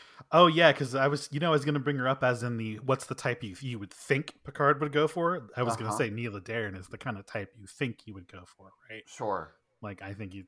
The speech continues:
Speaker 1: you know, she's okay, right? Like, I, I thought that they had a good little thing going.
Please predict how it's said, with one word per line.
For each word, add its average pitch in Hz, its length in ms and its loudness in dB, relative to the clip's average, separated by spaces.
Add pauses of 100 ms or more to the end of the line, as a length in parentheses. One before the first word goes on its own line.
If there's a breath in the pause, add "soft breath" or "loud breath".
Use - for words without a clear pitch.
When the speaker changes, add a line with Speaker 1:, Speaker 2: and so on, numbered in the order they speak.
(100)
Speaker 1:
you 113 120 -10
know, 85 240 -18 (840)
she's 262 280 -4
okay, 104 400 -6 (160)
right? 120 260 -4
Like, 120 200 -4 (120)
I, 139 100 -8 (120)
I 175 180 4
thought 196 280 -2
that 110 100 -8
they 117 140 -2
had 107 180 -2
a 98 100 -8
good 101 280 -10 (220)
little 95 280 -10
thing 98 320 -12
going. 92 400 -14